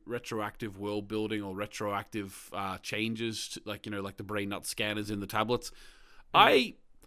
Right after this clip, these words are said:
Speaker 1: I haven't liked the way it's gone so far this, this season. I'm gonna be honest with you, and, uh, the lis-,
Speaker 2: Mm.
Speaker 1: the listeners know that. I don't like these changes. I don't like the way they've done them. S-, a lot of the time, they're just there. Now, I will say,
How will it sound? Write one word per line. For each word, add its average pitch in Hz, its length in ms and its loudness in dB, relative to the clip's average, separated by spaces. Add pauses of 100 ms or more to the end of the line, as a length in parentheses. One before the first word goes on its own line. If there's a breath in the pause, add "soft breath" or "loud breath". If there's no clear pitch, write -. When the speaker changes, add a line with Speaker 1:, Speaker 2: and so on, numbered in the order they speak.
(420 soft breath)
Speaker 1:
I 156 60 6
haven't 226 280 10
liked 160 280 10
the 156 60 4
way 131 140 10
it's 123 120 6
gone 113 240 4
so 127 100 2
far 110 220 4
this, 104 200 -4
this 104 160 -4
season. 98 280 -2
I'm 104 100 2
gonna 120 160 4
be 110 80 2
honest 104 220 2
with 113 100 2
you, 101 60 4
and, 104 120 2
uh, 113 140 2
the 113 140 -2
lis-, 139 340 2
Speaker 2:
Mm. 143 60 -8
Speaker 1:
the 147 60 2
listeners 165 300 0
know 107 140 2
that. 98 160 0
I 117 80 4
don't 147 160 4
like 135 380 2
these 123 180 -2
changes. 120 420 0
I 117 60 0
don't 117 140 0
like 123 160 -2
the 120 80 -6
way 117 100 0
they've 110 240 -2
done 127 220 2
them. 151 240 0 (340 loud breath)
S-, - 180 -10
a - 60 -4
lot 143 140 4
of 160 60 0
the 160 60 -4
time, 151 220 4
they're 135 100 6
just 123 300 -2
there. 101 280 0 (340 soft breath)
Now, 185 160 4
I 214 60 6
will 311 220 6
say, - 380 2